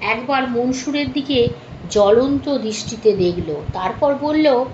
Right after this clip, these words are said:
"নিজেকে গুলি করে তোমার জনাব আবার এই থামের ফাটলে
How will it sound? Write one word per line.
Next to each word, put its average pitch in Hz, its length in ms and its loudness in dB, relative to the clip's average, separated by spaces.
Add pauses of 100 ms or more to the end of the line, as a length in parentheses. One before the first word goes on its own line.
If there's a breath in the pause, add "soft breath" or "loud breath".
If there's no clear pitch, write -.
(520)
"নিজেকে 302 600 2
গুলি 269 340 2
করে 302 440 4 (400)
তোমার 254 360 2
জনাব 262 540 2 (380)
আবার 269 420 4
এই 311 220 2
থামের 269 500 0
ফাটলে 277 720 0